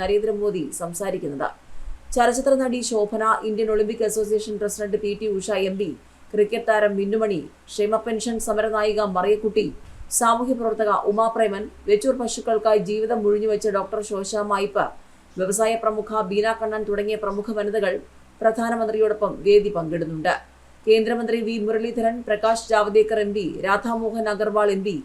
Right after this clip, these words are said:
ദേശീയ നേതാക്കളായ എ പി അബ്ദുള്ളക്കുട്ടി, ടോം വടക്കൻ, അനിൽ ആന്റണി, ബി ജെ പി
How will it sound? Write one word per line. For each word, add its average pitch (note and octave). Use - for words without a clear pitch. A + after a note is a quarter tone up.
ദേശീയ B3
നേതാക്കളായ G#3+
എ A#3+
പി B3+
അബ്ദുള്ളക്കുട്ടി, G#3+
ടോം A#3
വടക്കൻ, A#3+
അനിൽ A#3
ആന്റണി, A3
ബി A3+
ജെ B3
പി B3+